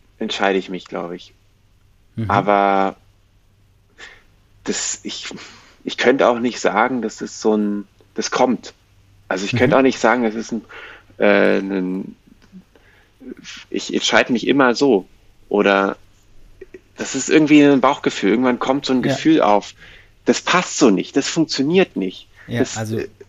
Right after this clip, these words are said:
Speaker 2: du nimmst, du hast ja dieses Leid gerade. Ich konnte es mir gut
Speaker 1: Ja.
Speaker 2: bildlich vorstellen, weil ich das sehr, sehr doll aus meinem Leben kenne. Und, ähm, äh, ja, in mir eine Stimme, die sagt, also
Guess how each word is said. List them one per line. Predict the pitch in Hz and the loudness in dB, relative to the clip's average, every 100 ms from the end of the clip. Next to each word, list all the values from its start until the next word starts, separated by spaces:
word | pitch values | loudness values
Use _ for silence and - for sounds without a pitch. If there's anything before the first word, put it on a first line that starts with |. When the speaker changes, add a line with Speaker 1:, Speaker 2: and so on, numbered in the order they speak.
| _ | _
Speaker 2:
du | 120 117 | -10 -4
nimmst, | 120 127 - 127 | -2 -4 -6 -8
du | 117 | -6
hast | 110 | -6
ja | 104 | -8
dieses | 101 98 | -8 -8
Leid | 95 107 | -6 -6
gerade. | - 92 - | -8 -12 -14
Ich | 113 | -12
konnte | - 113 | -8 -8
es | - | -8
mir | 104 | -12
gut | - - | -6 2
Speaker 1:
Ja. | 123 | 2
Speaker 2:
bildlich | 113 120 113 101 | 2 -2 -8 -10
vorstellen, | 98 98 - 104 | -10 -8 -8 -6
weil | 98 | -4
ich | 98 | -6
das | 104 - | -10 -8
sehr, | 113 117 113 | -4 -4 -4
sehr | 104 101 | -4 -4
doll | 101 92 | -6 -6
aus | - | -6
meinem | 101 104 | -4 -4
Leben | 98 98 | -2 -4
kenne. | 95 95 110 156 - - - - - - - - - | -4 -2 -2 -4 -10 -20 -20 -20 -20 -20 -20 -8 2
Und, | 113 107 107 | 6 6 6
ähm, | 104 104 104 - - - - - - - - - - - - - - - | 6 6 4 0 -16 -20 -20 -20 -20 -20 -20 -20 -20 -20 -20 -20 -20 -14
äh, | - - - - - - | -12 -12 -14 -18 -18 -8
ja, | - 117 127 - - - - - - - - - | 2 4 4 2 -8 -14 -18 -20 -20 -20 -20 0
in | 151 156 | 4 8
mir | 143 | 8
eine | 120 | 8
Stimme, | 113 120 120 | 6 4 4
die | 113 | 2
sagt, | 107 104 101 - - | 0 -2 -4 -16 -8
also | 107 101 107 - | -4 0 0 -2